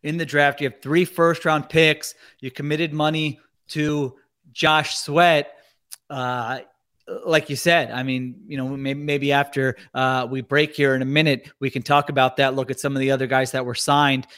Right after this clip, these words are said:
and would that have been a better route to go? Uh, you know, I know Joe Banner is, uh, you know, he, he's really saying this is one of the, like,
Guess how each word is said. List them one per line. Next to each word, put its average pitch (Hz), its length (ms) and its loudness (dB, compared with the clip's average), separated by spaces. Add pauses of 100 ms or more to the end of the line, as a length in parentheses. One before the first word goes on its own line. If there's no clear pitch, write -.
(120)
and 127 140 -8
would 131 160 -2
that 135 200 0
have 131 200 -4
been 139 220 -2 (240)
a 131 120 -2
better 135 340 2
route 131 300 2
to 143 80 -6
go? 131 220 4 (180)
Uh, 131 60 0
you 147 120 2
know, 180 80 6
I 190 80 6
know 202 120 2
Joe 175 320 4
Banner 170 540 4
is, 139 340 0
uh, 143 220 -2
you 147 100 -8
know, 123 120 -4
he, 120 220 -10
he's 151 320 -2
really 143 540 2
saying 135 320 0
this 143 120 -2
is - 80 -10
one 139 160 -2
of 127 80 0
the, 104 80 -14 (100)
like, 120 220 -4